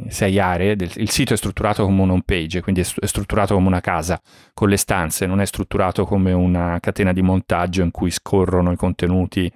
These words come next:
legati alla, all'orario con cui vengono prodotti, no?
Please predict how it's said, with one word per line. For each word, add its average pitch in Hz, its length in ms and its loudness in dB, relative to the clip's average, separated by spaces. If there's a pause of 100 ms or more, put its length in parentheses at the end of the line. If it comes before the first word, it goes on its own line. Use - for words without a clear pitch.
(360)
legati 87 600 2
alla, 85 320 0
all'orario 87 540 2
con 92 100 0
cui 92 140 -2
vengono 87 340 -2
prodotti, - 460 -6
no? 113 160 -2